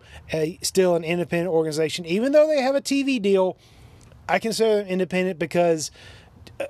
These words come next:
they present it like an independent promotion. They really, really do. Uh, you've got A A W, you've got C Z W, uh, you've got just so many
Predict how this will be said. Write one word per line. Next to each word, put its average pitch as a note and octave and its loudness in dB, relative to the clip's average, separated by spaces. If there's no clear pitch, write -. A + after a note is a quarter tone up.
they G3 0
present G3 0
it D3+ -10
like D#3 -2
an D#3+ -2
independent D#3 -6
promotion. C#3 -8
They E3+ 2
really, F#3+ 2
really E3+ -2
do. B2+ -8
Uh, D#3+ 2
you've B2+ -10
got D#3+ 0
A E3+ 0
A - -6
W, D#3 0
you've D3 -6
got D3+ -2
C A#3+ 0
Z F3 -2
W, C#3+ -4
uh, F3 -2
you've F#3 -2
got F#3+ 0
just E3 -4
so A3 0
many E3 -4